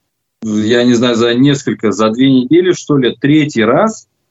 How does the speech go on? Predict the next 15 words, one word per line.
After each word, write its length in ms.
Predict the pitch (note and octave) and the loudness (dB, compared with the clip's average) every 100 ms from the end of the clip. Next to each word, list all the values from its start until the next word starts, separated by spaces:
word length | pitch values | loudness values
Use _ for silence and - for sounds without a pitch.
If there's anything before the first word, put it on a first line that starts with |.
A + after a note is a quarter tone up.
| - | -6
И 340 | C3 C#3+ D#3+ | 0 2 4
люди 1040 | D#3+ C3+ A2+ A2 - A2 G#2+ C#3+ G3+ A3+ A3+ | 2 2 -2 -6 -10 -6 -2 0 0 -4 -2
как 200 | G#3 G3 | -2 0
это 200 | F3 D#3 | 0 -2
спокойно, 840 | - D3+ D#3 E3 D#3 C#3 A#2 A2+ | -2 -4 0 0 2 2 0 -2
спокойно 480 | - - - D3 B2+ | -4 -4 0 0 0
все 160 | C3 | 0
воспринимают. 560 | A#2 A2 A#2+ A#2+ G#2+ - _ _ _ _ _ | -2 -2 -2 0 0 -4 _ _ _ _ _
Если 480 | - B2+ G#3 A3 F3 | 0 2 2 0 0
брать 420 | C#3 B2 G3 G3 | 0 2 0 0
относительно 580 | D3+ D3 D3 D#3+ D#3 C3 | -2 -2 -2 -4 -2 -2
бойкота, 580 | G#2+ C3 C3+ A3+ C4 A2+ | 0 -2 0 -2 0 -2
который 640 | - A2 D3 C3+ A#2 A2 | -2 -2 0 2 2 0
предлагает 520 | G#2+ A#2 A#2+ A2+ G#2 | -2 0 0 0 -2
Рахматуллин, 600 | G2+ F2+ G#2 G2 G2 D#2+ | -4 -6 -4 -2 -4 -6